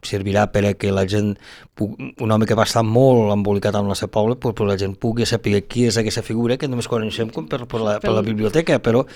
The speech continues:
Speaker 1: que té una bona història darrere, va ser un famós metge, pioner amb algunes coses de, del seu temps, no? I també tenim una, una exposició pendent de, de les dones endavant, del tema dels,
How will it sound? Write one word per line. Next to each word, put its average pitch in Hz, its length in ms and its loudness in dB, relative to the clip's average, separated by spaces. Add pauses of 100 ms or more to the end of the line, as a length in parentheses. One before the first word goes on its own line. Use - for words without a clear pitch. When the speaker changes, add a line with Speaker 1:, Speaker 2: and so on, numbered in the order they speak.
(320)
Speaker 1:
que 127 100 -2
té 117 140 2
una 127 240 6
bona 120 220 4
història 123 420 4
darrere, 139 400 4 (500)
va 107 80 2
ser 113 140 2
un 107 80 0
famós 107 320 0
metge, 135 380 4 (800)
pioner 117 280 6
amb 113 120 2
algunes 110 320 2
coses 110 320 0
de, 101 520 0
del 101 160 -4
seu 98 200 -6
temps, 92 280 -8
no? 135 140 -6 (420)
I 113 160 2
també 135 160 8
tenim 139 320 8
una, 120 200 4 (1300)
una 104 600 4
exposició 110 720 4
pendent 139 460 2 (100)
de, 127 140 2 (580)
de 101 160 -4
les 98 160 -4
dones 113 240 0
endavant, 123 460 2 (420)
del 101 260 -2
tema 113 300 2
dels, 101 720 2